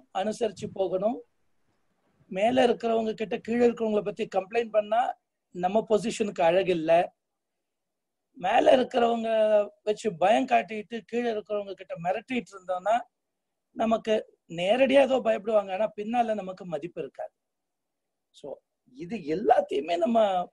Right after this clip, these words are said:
manage பண்ணி, ஆஹ், கீழே இருக்கிறவங்க கிட்ட ஃப்ரெண்ட்லியாவும் மேல இருக்கிறவங்க கிட்ட ஒரு ஃபெய்த்ஃபுல்லாவும் இரு-, இருக்கணும்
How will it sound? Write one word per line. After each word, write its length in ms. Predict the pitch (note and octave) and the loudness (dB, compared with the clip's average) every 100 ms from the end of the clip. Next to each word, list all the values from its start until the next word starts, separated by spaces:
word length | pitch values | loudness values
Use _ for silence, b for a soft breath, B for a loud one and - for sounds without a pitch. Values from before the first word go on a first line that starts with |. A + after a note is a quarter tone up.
| - | -12
manage 560 | D#3 D#3+ F#3+ A3 E3 | -6 -4 0 -2 -2
பண்ணி, 400 | - D#3+ C#3+ G3+ - _ _ b b b _ _ | -4 -2 -4 -10 -12 _ _ b b b _ _
ஆஹ், 880 | - G#3 G3 F#3 F3+ F3 F3 F3 E3+ - _ - | 4 6 6 4 2 0 -4 -8 -10 -16 _ -10
கீழே 340 | G#3 C4 C#4+ | -2 2 2
இருக்கிறவங்க 320 | A#3 A#3+ A3 | 2 -2 -2
கிட்ட 260 | G#3 F#3 F#3+ - | -4 -6 -8 -2
ஃப்ரெண்ட்லியாவும் 720 | F#3+ A3 A3+ F#3 C#3+ C#3+ G#3 - _ _ _ _ _ | -2 0 2 2 2 -4 -10 -14 _ _ _ _ _
மேல 540 | D#3 G3 C#4 D4 C#4 | -8 0 2 2 -2
இருக்கிறவங்க 420 | - A#3 A#3 G#3+ | -6 -4 -2 -4
கிட்ட 500 | - G#3 B3 C#4 - _ _ | -6 -8 -6 -6 -6 _ _
ஒரு 380 | - G#3+ F#3+ F#3+ - | -2 0 2 -2 0
ஃபெய்த்ஃபுல்லாவும் 760 | G3+ A#3+ - - G#3 F#3 E3+ G3 - _ _ _ _ _ _ - | 2 2 0 -2 4 4 4 -2 -8 _ _ _ _ _ _ -4
இரு-, 300 | F#3 G#3 A#3+ | 0 0 0
இருக்கணும் 600 | G#3 G3+ G#3 G3+ G#3 G#3 | -2 -6 -2 2 2 0